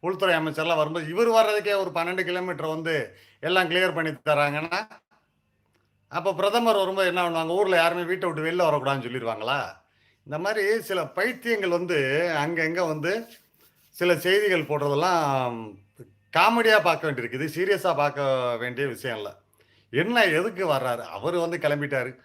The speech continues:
அவரு ஏறிட்டாரு, அவரு இத்தனை மணிக்கு இறங்கிடுவார்னு எதிர்பார்க்கப்படுகிறது. இந்நேரம் வந்து அவர் ஹோட்டலுக்கு போ-, எங்க போனா என்ன? அவர் எதுக்கு வர்றாரு? என்ன இந்திய ராணுவத்துக்கு எதையாவது ஒண்ண வந்து,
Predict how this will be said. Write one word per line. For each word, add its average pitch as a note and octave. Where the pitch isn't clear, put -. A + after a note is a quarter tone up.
அவரு C#3+
ஏறிட்டாரு, C#3+
அவரு C#3+
இத்தனை D#3+
மணிக்கு E3
இறங்கிடுவார்னு D3+
எதிர்பார்க்கப்படுகிறது. A#2+
இந்நேரம் G3+
வந்து E3
அவர் D#3
ஹோட்டலுக்கு D#3
போ-, -
எங்க F#3+
போனா D#3
என்ன? D#3+
அவர் B2+
எதுக்கு F#3
வர்றாரு? C3+
என்ன B2+
இந்திய F#3
ராணுவத்துக்கு D#3
எதையாவது D#3+
ஒண்ண C#3+
வந்து, D3